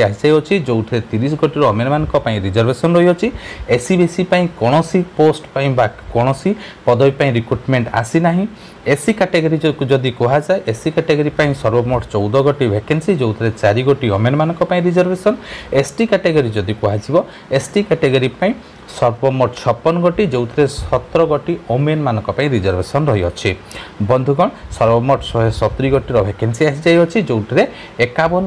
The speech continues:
ଗୋଟିର ଓମେନମାନଙ୍କ ପାଇଁ ରିଜର୍ଭେସନଟି ରହାଯାଇଛି। ବନ୍ଧୁଗଣ, Next ଆସନ୍ତୁ ଆମେ ଜାଣିବା homeopathic medical officer ପାଇଁ କେତେ ଗୋଟିର ସର୍ବମୋଟ ଭେକେନ୍ସିଟି ଆସିଯାଇଅଛି।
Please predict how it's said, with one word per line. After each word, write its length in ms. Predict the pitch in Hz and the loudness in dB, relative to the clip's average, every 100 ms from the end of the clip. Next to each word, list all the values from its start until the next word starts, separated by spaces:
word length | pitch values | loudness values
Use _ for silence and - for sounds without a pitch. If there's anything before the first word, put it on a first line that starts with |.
| 165 | -2
ଗୋଟିର 320 | 135 - 180 185 - | -4 -4 0 0 0
ଓମେନମାନଙ୍କ 540 | 117 165 175 135 98 110 | 0 0 2 0 0 0
ପାଇଁ 100 | 135 165 | 2 2
ରିଜର୍ଭେସନଟି 580 | 123 101 95 95 101 92 147 | 0 0 -2 -2 -4 0 0
ରହାଯାଇଛି। 460 | 139 101 95 - 95 92 - - - - - - - - - - - - 123 | 0 0 -2 -4 -6 -6 -12 -20 -20 -20 -20 -20 -20 -20 -18 -16 -10 -2 2
ବନ୍ଧୁଗଣ, 380 | 123 151 175 226 - - 123 | 2 2 0 -6 -8 -4 0
Next 240 | 180 - 180 | 0 2 -2
ଆସନ୍ତୁ 240 | - 214 208 | 0 0 2
ଆମେ 180 | 160 160 165 | 2 0 2
ଜାଣିବା 320 | 160 170 226 - - - | 2 2 0 0 -16 -4
homeopathic 600 | 135 147 185 180 180 226 - 151 | 0 2 2 0 0 -2 2 2
medical 380 | 143 151 208 170 | 2 2 2 2
officer 380 | 123 143 - 135 - | 0 -6 -2 -2 0
ପାଇଁ 120 | 156 240 | -4 -2
କେତେ 200 | - 120 110 | -4 -2 -2
ଗୋଟିର 260 | 104 - 196 - - | 0 2 0 0 -4
ସର୍ବମୋଟ 420 | 123 110 107 175 - | 0 2 2 0 0
ଭେକେନ୍ସିଟି 520 | 110 110 104 98 95 160 | -2 0 -4 -2 -2 -2
ଆସିଯାଇଅଛି। 540 | 110 - 95 92 92 | -2 -2 0 0 -2